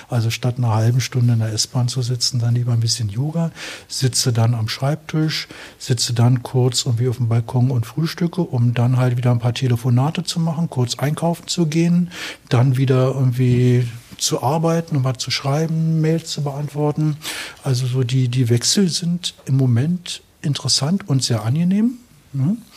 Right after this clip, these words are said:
Und, ähm, möglicherweise ist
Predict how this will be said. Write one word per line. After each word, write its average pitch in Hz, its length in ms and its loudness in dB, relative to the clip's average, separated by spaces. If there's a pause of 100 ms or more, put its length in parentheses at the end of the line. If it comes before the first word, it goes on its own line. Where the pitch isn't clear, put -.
(640)
Und, 131 540 0
ähm, 120 380 4
möglicherweise 131 1400 0 (800)
ist - 280 -4